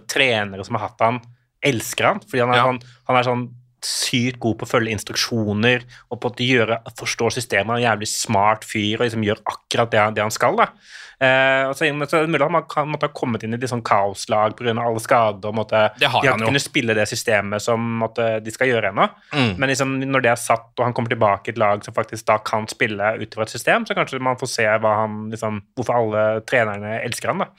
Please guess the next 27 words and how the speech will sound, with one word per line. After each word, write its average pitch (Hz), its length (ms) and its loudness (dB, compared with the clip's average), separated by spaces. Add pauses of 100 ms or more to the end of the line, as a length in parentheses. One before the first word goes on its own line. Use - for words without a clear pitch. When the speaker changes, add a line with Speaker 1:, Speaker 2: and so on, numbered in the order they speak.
(240)
Speaker 2:
Ja, 214 80 4
han 240 100 2
har 151 220 4
jo 196 80 2
altså 170 200 -2
så 165 140 2
vidt - 180 -2
spilt, 175 320 0
og 147 120 4
han - 20 -6
spilte 139 320 0
jo 196 40 6
i 160 60 4
den 131 180 0
mest - 300 -2
kaotiske 113 540 -2
perioden 113 340 0
til 113 140 2
Speaker 1:
Ja. 135 100 6
Speaker 2:
United, 156 200 4
og 147 60 4
så 147 140 4
ble 123 140 4
han 113 80 -4
skadet 104 340 2
veldig 107 180 0
lenge. 123 360 2